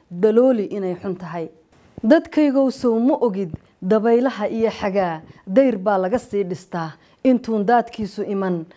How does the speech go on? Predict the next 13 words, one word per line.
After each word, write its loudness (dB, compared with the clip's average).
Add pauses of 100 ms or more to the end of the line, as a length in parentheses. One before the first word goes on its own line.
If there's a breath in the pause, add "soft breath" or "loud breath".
(240 soft breath)
weliba 4
kaa -2
dumin -2
guryaha, -2 (260 soft breath)
moos 0
baa -2
loo 0
sii -6
dadbaa. -8 (100)
Dulucda 4
waxaan -2
uga 0
socdaa -6